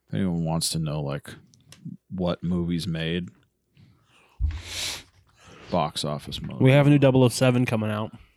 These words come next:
Speaker 1: Really?
Speaker 2: Yep.
Speaker 1: Interesting.
Speaker 2: James Bond, No Time to Die.
Speaker 1: Hmm. Who's in it? Who's the Bond?
Speaker 2: Same fucking British white guy.
Speaker 1: Same dude?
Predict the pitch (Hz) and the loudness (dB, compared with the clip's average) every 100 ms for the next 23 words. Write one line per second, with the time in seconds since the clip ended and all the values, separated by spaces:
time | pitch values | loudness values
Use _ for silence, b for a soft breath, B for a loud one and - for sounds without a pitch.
0 | _ - 294 403 65 58 - _ _ _ | _ 0 2 2 0 -6 -16 _ _ _
1 | _ _ - 127 139 - _ 113 120 - | _ _ -4 2 2 0 _ -8 -8 -8
2 | - - - - 160 175 135 151 151 135 | -12 -14 -4 4 8 8 6 6 6 6
3 | 117 120 143 143 131 139 147 143 143 120 | 6 6 6 6 4 6 4 4 4 6
4 | 113 107 92 87 - - 120 110 - _ | 6 4 2 0 -6 -10 -8 -8 -12 _
5 | _ _ _ _ _ b b b b b | _ _ _ _ _ b b b b b
6 | b b b b - 147 160 165 151 - | b b b b -2 4 4 4 2 -2
7 | _ _ _ _ - 127 117 113 107 107 | _ _ _ _ 2 4 4 2 4 4
8 | 104 92 - - - - 120 110 110 120 | 4 2 -6 -18 -16 -2 0 2 0 -2
9 | 120 113 107 120 117 - 107 90 101 131 | -2 -4 0 2 2 2 -2 -2 0 4
10 | 113 107 123 135 | 4 6 4 2